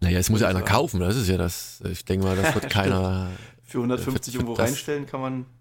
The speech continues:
Speaker 2: easy, ne?
Speaker 1: Ja, ja,
Speaker 2: Ja.
Speaker 1: reinstellen passt schon mal, aber ich find's jetzt auch nicht. Aber egal, jedenfalls gibt's das, äh, so als, als selbst in, in, nee, das,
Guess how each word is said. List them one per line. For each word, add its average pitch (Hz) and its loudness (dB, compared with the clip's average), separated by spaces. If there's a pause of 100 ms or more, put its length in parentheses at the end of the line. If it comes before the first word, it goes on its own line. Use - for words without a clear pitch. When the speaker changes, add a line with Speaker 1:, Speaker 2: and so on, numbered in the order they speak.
Speaker 2:
easy, 117 -12
ne? 104 -10 (320)
Speaker 1:
Ja, 87 2
ja, 95 2
Speaker 2:
Ja. 90 -2
Speaker 1:
reinstellen 120 -2
passt - -10
schon 90 -4
mal, 85 -4
aber 85 -10
ich 76 -10
find's - -10
jetzt 80 -10
auch 71 -18
nicht. 78 -20 (180)
Aber 107 4
egal, 101 4
jedenfalls 101 0
gibt's - -4
das, 101 -2
äh, 95 -2
so 95 0
als, - -6
als - -10
selbst - -6
in, 87 -2
in, 82 -4 (280)
nee, 151 4
das, - -2